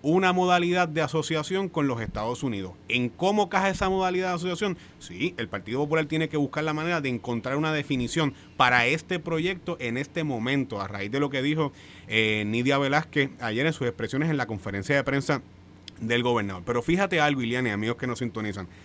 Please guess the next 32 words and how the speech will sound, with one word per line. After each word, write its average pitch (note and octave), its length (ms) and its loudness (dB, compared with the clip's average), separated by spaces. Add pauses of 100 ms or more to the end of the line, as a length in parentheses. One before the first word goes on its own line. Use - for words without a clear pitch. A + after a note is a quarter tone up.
(120)
Mira D3+ 280 4
cómo F#3 200 4
el D3+ 100 2
tono C#3 540 0 (460)
ha C#3 180 4
ido F#3 220 2
cambiando C#3 760 0 (280)
por B2 180 2
parte C#3+ 420 0
de F3+ 100 0
los D3+ 140 0
propulsores C3+ 720 -2
de E3+ 80 0
la D3 120 2
medida, A2 520 0 (480)
tanto A2 280 -4
de G#2 80 0
Raúl A2 280 0
Grijalva C#3 460 0
como G#2 220 -6
Nidia B2+ 260 -2
Velázquez C3+ 440 -2
como A2+ 220 -4
Alexandro B2 420 -4
Ocasio, D#3 320 -2
desde C3 320 -4
que A#2+ 100 -6
se B2 140 -4
presenta D3 460 -4
el F3 80 0
borrador. A#2+ 640 0 (1300)
Primero C3+ 480 2